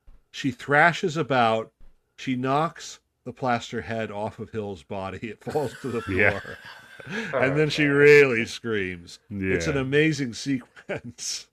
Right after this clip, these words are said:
Speaker 2: That's
Speaker 1: <laughs>
Speaker 2: done
Speaker 1: And it shows
Speaker 2: so
Speaker 1: us how
Speaker 2: well.
Speaker 1: great a screamer that, how great a screamer Barbara Crampton is, too.
Speaker 2: Mm-hmm.
Speaker 3: Well, oh, I guess now she takes over the crown as a scream queen,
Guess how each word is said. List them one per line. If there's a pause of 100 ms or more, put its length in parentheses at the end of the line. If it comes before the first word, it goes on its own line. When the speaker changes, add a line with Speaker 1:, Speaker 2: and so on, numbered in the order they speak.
Speaker 2:
That's
Speaker 1:
<laughs>
Speaker 2:
done (200)
Speaker 1:
And
it
shows
Speaker 2:
so
Speaker 1:
us
how
Speaker 2:
well.
Speaker 1:
great
a
screamer
that, (220)
how (220)
great
a
screamer
Barbara
Crampton
is,
too. (160)
Speaker 2:
Mm-hmm.
Speaker 3:
Well, (280)
oh, (280)
I
guess
now
she
takes
over
the
crown
as
a
scream
queen,